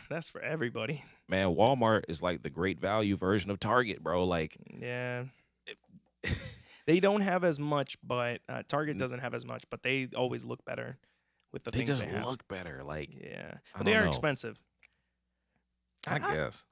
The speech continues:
Speaker 1: I don't like going to the stores that often, though. I don't like going to, you know, uh, Walmart that much. I really, uh, hate it. One, 'cause I'm spending money, but two,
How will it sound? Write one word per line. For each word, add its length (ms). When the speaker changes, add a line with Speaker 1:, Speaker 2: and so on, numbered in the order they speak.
Speaker 1:
I 80
don't 140
like 160
going 240
to 100
the 60
stores 400
that 120
often, 380
though. 80
I 100
don't 140
like 140
going 240
to, 340
you 120
know, 240
uh, 260
Walmart 440
that 140
much. 200
I 40
really, 360
uh, 80
hate 240
it. 120
One, 240
'cause 140
I'm 100
spending 340
money, 220
but 180
two, 280